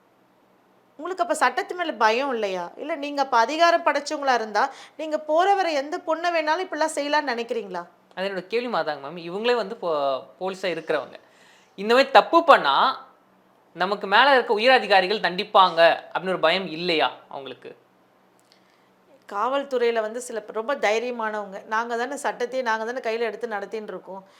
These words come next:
Speaker 1: நாங்க வந்து என்ன சொல்ற-, நாங்க வந்து எங்களுக்கு எல்லாமே தெரியும். அஹ், தப்பு செய்யாதவங்களையும் நாங்க உள்ள வைப்போம், தப்பு செஞ்சவங்கள வெளியிலே வைப்போம்." அப்படிதான் நடந்துட்டு இருக்கு இப்போ.
Speaker 2: இந்த அதிகாரத்தை
Speaker 1: சட்டம்
Speaker 2: கொடுத்தது யாரு?
Speaker 1: ஒழுங்கு, சட்டம் ஒழுங்கு எங்க அவங்க வந்து பின்பற்றுறாங்க? எங்க ஃபாலோ பண்றாங்க?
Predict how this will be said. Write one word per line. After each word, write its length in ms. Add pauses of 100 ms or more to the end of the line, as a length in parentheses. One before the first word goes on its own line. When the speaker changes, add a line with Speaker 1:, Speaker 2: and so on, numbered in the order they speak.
(180)
Speaker 1:
நாங்க 260
வந்து 200
என்ன 160
சொல்ற-, 280
நாங்க 200
வந்து 160
எங்களுக்கு 240
எல்லாமே 360
தெரியும். 380 (340)
அஹ், 380 (100)
தப்பு 300
செய்யாதவங்களையும் 600
நாங்க 120
உள்ள 140
வைப்போம், 280
தப்பு 220
செஞ்சவங்கள 360
வெளியிலே 340
வைப்போம்." 300 (640)
அப்படிதான் 400
நடந்துட்டு 360
இருக்கு 240
இப்போ. 240 (200)
Speaker 2:
இந்த 140
அதிகாரத்தை 200
Speaker 1:
சட்டம் 140
Speaker 2:
கொடுத்தது 320
யாரு? 180
Speaker 1:
ஒழுங்கு, 400
சட்டம் 400
ஒழுங்கு 400
எங்க 420
அவங்க 260
வந்து 160
பின்பற்றுறாங்க? 680 (280)
எங்க 320
ஃபாலோ 260
பண்றாங்க? 540